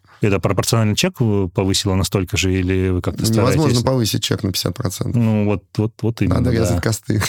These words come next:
Speaker 2: <laughs>
Speaker 1: Но насколько это сейчас стало дороже в сравнении с тем, как это предлагалось в том году, условно, в процентном соотношении, в целом по рынку?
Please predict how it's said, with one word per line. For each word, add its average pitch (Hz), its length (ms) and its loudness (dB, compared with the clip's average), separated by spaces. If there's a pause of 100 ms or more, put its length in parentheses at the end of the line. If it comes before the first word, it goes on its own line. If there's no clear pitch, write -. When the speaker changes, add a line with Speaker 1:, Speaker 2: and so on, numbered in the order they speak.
(120)
Speaker 2:
<laughs> - 160 -4 (1000)
Speaker 1:
Но 104 80 4
насколько 98 300 0
это 98 120 0
сейчас - 180 0
стало 90 760 -2 (260)
дороже 92 580 2
в - 40 -4
сравнении 90 240 0
с - 40 -2
тем, 92 140 -2
как - 120 -6
это - 80 -4
предлагалось 87 420 0
в - 60 -4
том 82 160 0
году, 80 200 -2
условно, 85 260 -2
в 78 40 -6
процентном 85 260 -2
соотношении, 85 560 0
в 78 80 -6
целом 87 340 0
по 87 120 0
рынку? 85 360 -2